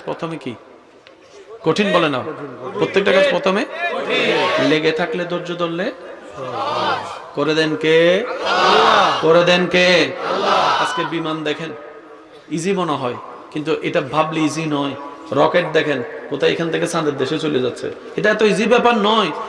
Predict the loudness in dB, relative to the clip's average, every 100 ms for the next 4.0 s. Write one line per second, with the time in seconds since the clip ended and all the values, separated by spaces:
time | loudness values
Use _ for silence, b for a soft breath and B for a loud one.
0 | -4 0 0 0 0 0 2 0 0 -2
1 | 0 0 2 2 2 2 0 -10 -12 -16
2 | -18 -18 -20 -20 -20 -20 -20 _ _ -20
3 | -20 _ -16 -14 -12 -12 -10 -8 -8